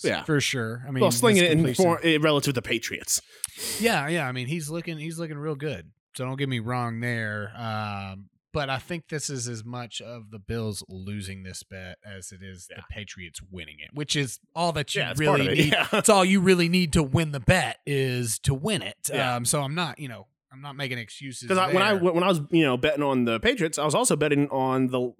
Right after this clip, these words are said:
Speaker 1: my lack of confidence on the Bills as well.
Speaker 2: Yeah,
Speaker 1: It was a
Speaker 2: sure.
Speaker 1: two-parter.
Speaker 2: Sure. I
Speaker 1: Yeah.
Speaker 2: mean, yeah. I mean, either way, uh, that, that's the bet.
Speaker 1: Yeah.
Speaker 2: That's the, I'm, I'm not trying to get out of it
Speaker 1: <laughs> Yeah.
Speaker 2: here. Uh,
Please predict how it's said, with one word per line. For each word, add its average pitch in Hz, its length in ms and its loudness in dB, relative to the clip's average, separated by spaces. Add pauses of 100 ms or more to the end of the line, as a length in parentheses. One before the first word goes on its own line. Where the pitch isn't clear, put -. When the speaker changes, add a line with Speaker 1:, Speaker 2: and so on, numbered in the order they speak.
(240)
Speaker 1:
my 131 140 -2
lack 131 200 -2
of 113 60 -8
confidence 131 300 -2
on 107 60 -6
the 92 60 -10
Bills 104 300 -2
as 92 80 -10
well. 107 360 -4 (240)
Speaker 2:
Yeah, 359 160 2
Speaker 1:
It 180 40 8
was 170 120 6
a 131 60 2
Speaker 2:
sure. 196 200 4
Speaker 1:
two-parter. 104 380 0 (180)
Speaker 2:
Sure. 180 440 -6
I - 20 -16
Speaker 1:
Yeah. 185 60 -10 (180)
Speaker 2:
mean, 190 80 -10
yeah. 185 200 -8
I 120 40 -10
mean, 131 180 -8
either 151 340 -6
way, 120 560 -6
uh, 113 380 -10 (600)
that, 160 200 -4
that's 160 280 -2
the 123 100 -6
bet. - 360 0
Speaker 1:
Yeah. 135 180 4
Speaker 2:
That's 208 160 2
the, 240 120 8
I'm, 208 160 6
I'm 202 160 6
not 185 180 6
trying 190 180 2
to 151 60 -2
get 175 180 2
out 165 220 2
of 127 100 -4
it 135 100 0
Speaker 1:
<laughs> - 0 -
Yeah. 214 140 4
Speaker 2:
here. 123 380 -4
Uh, 135 340 -4